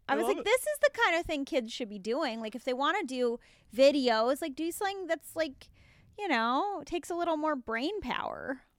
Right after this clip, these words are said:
Speaker 2: Yeah, and not a stunt. <laughs> Something,
Speaker 1: Yeah.
Speaker 2: yeah, uh-huh.
Speaker 1: Or, like, a fil-, like, weird, I think filters are gonna be really dangerous for kids because they're gonna, th-, they wanna look,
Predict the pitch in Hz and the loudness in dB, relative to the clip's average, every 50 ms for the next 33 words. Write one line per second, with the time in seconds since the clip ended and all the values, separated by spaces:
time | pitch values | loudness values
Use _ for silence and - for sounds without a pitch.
0 | - - - - _ _ - 156 156 202 302 349 311 233 151 120 113 110 147 147 | -12 -12 -12 -18 _ _ -10 2 4 6 10 12 12 12 12 10 8 8 8 8
1 | 147 147 147 156 147 131 - - - - 180 165 113 95 - - - _ _ - | 8 8 8 8 6 6 4 4 8 8 8 8 8 2 -6 -12 -18 _ _ -10
2 | - - - - - - 320 415 554 640 698 719 719 679 605 571 508 403 349 - | -10 -10 -10 -10 -6 2 4 6 8 10 10 10 12 12 12 12 12 12 12 12
3 | 262 240 208 196 175 123 123 135 262 302 339 339 269 302 302 - - - 294 294 | 10 8 6 4 2 2 4 6 6 8 6 6 6 2 0 0 0 0 0 0
4 | 302 - 277 285 - 262 285 285 294 269 - - - - - - 269 311 370 403 | 0 -2 -4 -4 -4 -2 -2 -2 -2 -2 -6 -10 -14 -14 0 2 4 4 4 2
5 | 403 320 - - - 254 233 233 233 - 302 311 294 302 302 262 277 240 262 254 | -2 -4 -6 -6 -4 -2 -2 -2 -2 -4 -4 -4 -2 -2 -2 -4 -2 -2 -2 -4
6 | 247 220 214 202 185 196 214 220 220 226 214 240 233 226 233 220 240 226 233 226 | -4 -4 -6 -8 -6 -4 -4 -2 -2 -2 -2 -2 -4 -4 -4 -6 -6 -6 -6 -8
7 | - - 233 233 - 247 247 233 233 226 226 214 214 - - 208 185 220 190 185 | -8 -10 -10 -8 -6 -4 -4 -2 -2 -2 -4 -6 -10 -12 -12 -10 -6 -6 -6 -6
8 | 185 - - - - - _ _ _ - 233 226 233 240 226 220 208 - - - | -8 -12 -20 -20 -20 -20 _ _ _ -4 -2 0 0 0 0 -2 -6 -8 -16 -20
9 | _ - 202 240 240 254 247 240 240 226 208 202 214 226 | _ -4 0 0 2 2 2 0 0 -2 -2 -4 -6 -8